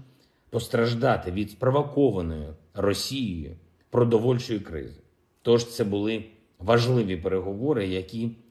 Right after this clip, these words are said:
відкривають для України ще один стратегічний напрямок відносин з Азією.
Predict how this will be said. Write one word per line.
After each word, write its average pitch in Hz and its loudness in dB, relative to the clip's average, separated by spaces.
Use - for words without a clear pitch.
відкривають 147 2
для 120 4
України 123 -2
ще - -2
один 87 0
стратегічний 131 -2
напрямок 110 -2
відносин 92 -6
з 90 -6
Азією. 73 -4